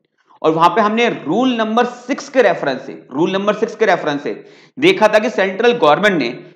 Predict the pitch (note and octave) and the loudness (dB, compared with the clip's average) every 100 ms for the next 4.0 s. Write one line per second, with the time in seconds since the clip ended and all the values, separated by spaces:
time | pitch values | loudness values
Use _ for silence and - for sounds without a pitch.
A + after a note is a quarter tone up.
0 | _ A2+ - D#3+ E3 G3 A#3+ G#3+ E3 D#3+ | _ -10 -4 0 2 4 4 2 0 0
1 | D#3+ F3 F3 G#3+ D#3 D3+ - D#3 D#3+ C#3 | -2 -2 -2 0 0 0 0 0 2 -2
2 | A2+ - B2 E3 A3 - - - E3+ F#3 | -4 -8 0 2 2 -2 -14 -14 -2 2
3 | F3+ A3+ A3+ F3 D#3+ E3+ E3+ F#3+ C#3+ D#3 | 2 2 2 0 -2 -4 -2 -2 0 0